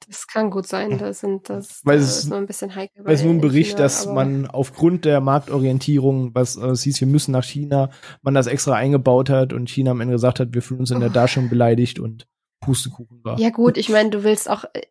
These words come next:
Speaker 1: bei der s-, bei der Ding willst du auch echt nicht anfangen, also über Sachen wie Cultural Appropriation oder so zu reden. Das Fach machen wir gar nicht
Speaker 2: Nee,
Speaker 1: erst
Speaker 2: nee, nee,
Speaker 1: auf.
Speaker 2: wo-,
Speaker 1: Das
Speaker 2: wollte ich nur
Speaker 1: war,
Speaker 2: sagen, dass genau man da
Speaker 1: ähm,
Speaker 2: wegen Marktorientierung und so,
Speaker 1: ist
Speaker 2: weil
Speaker 1: halt
Speaker 2: da
Speaker 1: schon
Speaker 2: öfter mal
Speaker 1: ironisch,
Speaker 2: drüber
Speaker 1: ja.
Speaker 2: sprechen,
Speaker 1: <laughs>
Speaker 2: äh, da drauf gebaut hat und das dann so,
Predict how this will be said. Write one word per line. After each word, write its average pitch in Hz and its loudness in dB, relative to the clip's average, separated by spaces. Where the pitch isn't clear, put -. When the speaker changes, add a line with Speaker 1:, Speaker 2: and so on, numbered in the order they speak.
Speaker 1:
bei 208 4
der 208 0
s-, - -8
bei 208 2
der 196 2
Ding 196 2
willst 196 -2
du - 4
auch - -4
echt - -8
nicht - -10
anfangen, 185 -2
also 185 -6
über 185 -4
Sachen 190 -4
wie 190 -4
Cultural 180 -2
Appropriation 175 -2
oder 170 0
so 180 -8
zu - -10
reden. 175 -4
Das 185 -4
Fach - -2
machen 208 -4
wir 180 -6
gar 214 -2
nicht 208 -4
Speaker 2:
Nee, 180 2
Speaker 1:
erst 220 0
Speaker 2:
nee, 196 2
nee, 180 4
Speaker 1:
auf. 131 -8
Speaker 2:
wo-, 151 2
Speaker 1:
Das 165 -2
Speaker 2:
wollte 170 2
ich 165 -4
nur 165 0
Speaker 1:
war, 156 4
Speaker 2:
sagen, 156 2
dass 147 -2
genau 139 0
man 139 -2
da 135 4
Speaker 1:
ähm, 143 0
Speaker 2:
wegen 135 -2
Marktorientierung 147 0
und 139 -6
so, 139 2
Speaker 1:
ist 262 -2
Speaker 2:
weil 302 4
Speaker 1:
halt 254 2
Speaker 2:
da - -2
Speaker 1:
schon 294 0
Speaker 2:
öfter 254 2
mal 233 2
Speaker 1:
ironisch, 220 0
Speaker 2:
drüber - 4
Speaker 1:
ja. 214 0
Speaker 2:
sprechen, 151 0
Speaker 1:
<laughs> - -10
Speaker 2:
äh, 131 0
da 139 0
drauf 143 0
gebaut 135 2
hat 139 2
und 123 -6
das 131 2
dann 131 -2
so, 123 0